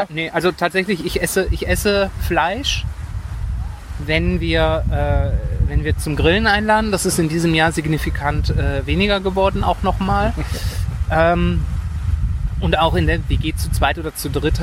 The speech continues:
Speaker 2: grillst du dann auch einfach nicht so oft.
Speaker 1: Ja, klar.
Speaker 2: Ähm, das heißt, mein Fleischkonsum ist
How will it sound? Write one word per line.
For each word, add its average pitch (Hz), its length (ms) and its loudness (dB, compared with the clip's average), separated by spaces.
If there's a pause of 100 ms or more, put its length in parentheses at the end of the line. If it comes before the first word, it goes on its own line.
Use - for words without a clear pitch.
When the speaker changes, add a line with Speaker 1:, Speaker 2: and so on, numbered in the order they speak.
(140)
Speaker 2:
grillst 147 280 0
du 156 60 2
dann 143 140 4
auch 139 140 2
einfach 143 260 0
nicht 135 200 0
so - 240 0
oft. 180 220 2 (300)
Speaker 1:
Ja, 131 60 -2
klar. 185 180 2 (480)
Speaker 2:
Ähm, 135 520 0 (1300)
das 151 160 0
heißt, 160 220 2
mein 156 160 0
Fleischkonsum 170 760 0
ist - 280 -2